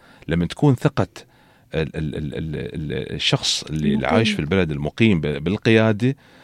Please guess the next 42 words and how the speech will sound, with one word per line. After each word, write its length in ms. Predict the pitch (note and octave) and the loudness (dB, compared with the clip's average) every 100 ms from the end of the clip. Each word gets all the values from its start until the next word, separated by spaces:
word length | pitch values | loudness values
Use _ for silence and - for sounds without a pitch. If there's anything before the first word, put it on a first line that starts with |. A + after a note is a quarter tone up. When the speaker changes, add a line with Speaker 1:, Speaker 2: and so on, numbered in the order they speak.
| - _ | -20 _
Speaker 1:
ثقة. 240 | - - G#2+ | -4 0 2
واليوم 300 | E2+ C3 F#3 | 4 6 6
شفنا 320 | - A#3+ D#3+ | 4 0 0
نحن 200 | C3 - | 0 -2
الحقيقة، 480 | E2+ F#2 F#2+ F#2 F2+ - - - - _ | -2 -2 -2 -2 -4 -6 -20 -20 -20 _
يعني، 380 | - C2+ D2 - - | -6 -4 -4 -6 -6
صاحب 400 | - A#2 - F2+ | 2 2 2 0
السمو 460 | D#2+ - D#2 D#2+ | -2 -2 -2 -2
الشيخ 280 | D#2 - F2+ | -4 -6 -8
محمد 360 | - G2+ G#2 D#2+ | -6 2 2 2
بن 140 | D#2+ | 0
زايد 380 | D2+ F2 D#2+ D#2 | 0 0 0 -2
آل 140 | D#2 | -4
نهيان 220 | C#2 D#2 D#2+ | -4 -4 -4
رئيس 320 | D2+ F#2+ - | -2 0 -2
الدولة، 300 | C2+ C#2 C#2 | -4 -4 -4
الله 220 | D2 C2+ | -4 -6
يواليه 280 | C#2 C#2+ D#2 | -6 -6 -4
الصحة 380 | - - - C#2+ | -4 -4 -4 -4
والعافية. 420 | C#2+ D2 E2+ - | -2 0 0 -2
Speaker 2:
آمين. 120 | - - - - - - _ - | -6 -12 -20 -20 -20 -20 _ -4
Speaker 1:
الشيخ 260 | - B2+ | 0 2
محمد 300 | B2+ G3 D#3+ | 4 6 6
زار 260 | B2+ E3 D3+ | 8 8 8
الجرحى 640 | G2 E2 E2+ G2+ - C#2+ | 4 0 0 0 0 -10
في 80 | - | -12
ال-، 120 | A1 | -14
في 100 | - | -8
ال-، 140 | D#2+ C#2 | -6 -6
في 100 | - | -4
المستشفى. 580 | D#2 D2 D#2 - - A#1 _ _ - - - _ | -4 -2 -2 -4 -6 -12 _ _ -20 -20 -20 _
الحين 260 | A2+ - G3 | -2 2 4
ترى، 220 | D#3+ D3 | 2 0
يعني، 360 | - - - A#2 | -2 -10 -6 0
لو 140 | B2 | 2
الواحد 340 | A#2+ C#3+ - G#2+ | 4 2 4 4
ينظر 440 | B2+ G2 E2+ C#2 E2 | 6 4 0 -2 -6
ل-، 40 | |
ل-، 320 | D#2+ - D#2+ G#1+ | -6 -6 -8 -6
ل-، 240 | D#2+ - | -6 -4
للصورة 340 | E2 - C3 G#2 | -2 4 6 6
الأبعد، 520 | E2+ F#2 C#2+ D2 | 4 0 -2 -6